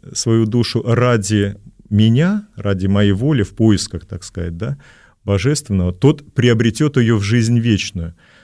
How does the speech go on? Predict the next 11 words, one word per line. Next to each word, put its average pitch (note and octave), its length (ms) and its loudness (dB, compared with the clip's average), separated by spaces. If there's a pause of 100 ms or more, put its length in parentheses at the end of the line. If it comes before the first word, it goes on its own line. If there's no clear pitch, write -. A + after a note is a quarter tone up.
(120)
Вот - 300 -4 (160)
и, B2+ 120 2
и C#3+ 220 -2
таких C#3+ 520 -2 (140)
утверждений A#2+ 600 0
очень B2 320 0
много, F#2 300 -2
их - 100 -10
можно A2 240 0
много G#2+ 280 0
перечислять, B2 680 -2